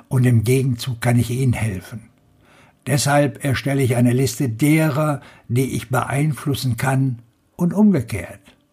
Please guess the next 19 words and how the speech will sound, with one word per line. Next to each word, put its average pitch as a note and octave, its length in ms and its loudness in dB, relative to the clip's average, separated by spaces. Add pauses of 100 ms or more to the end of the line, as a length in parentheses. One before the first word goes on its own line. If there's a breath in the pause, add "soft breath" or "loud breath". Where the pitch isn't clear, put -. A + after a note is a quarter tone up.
(680)
Sie B2+ 180 -4
besteht C#3 360 2
aus C#3 180 -2
Menschen, D#3+ 680 2 (420 soft breath)
vor A#2+ 220 -2
denen C#3 280 2
ich B2 160 -2
großen C#3+ 600 2
Respekt C#3 560 -2
habe, C3+ 460 -2 (1000)
und A#2+ 300 0 (180 loud breath)
hoffentlich B2 480 2
haben B2 260 2
sie A#2 120 0
auch A2 140 0
großen A#2 380 -2
Respekt A2+ 460 -4
vor B2 140 -2
mir. C3+ 340 0